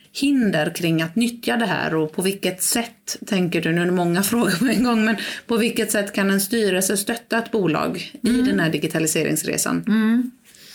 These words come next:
Speaker 2: Jag tror främst att styrelsen kan stötta,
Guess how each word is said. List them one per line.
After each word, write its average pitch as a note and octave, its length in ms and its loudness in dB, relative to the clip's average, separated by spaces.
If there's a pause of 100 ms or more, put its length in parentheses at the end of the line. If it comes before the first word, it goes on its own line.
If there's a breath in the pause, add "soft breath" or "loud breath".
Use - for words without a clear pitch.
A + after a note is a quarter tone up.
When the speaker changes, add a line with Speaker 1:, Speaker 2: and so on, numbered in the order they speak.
(760 loud breath)
Speaker 2:
Jag G#3+ 280 0
tror F3+ 220 0
främst G#3+ 520 0
att G3 120 0
styrelsen F#3+ 560 0
kan F#3+ 180 -2
stötta, F#3+ 800 0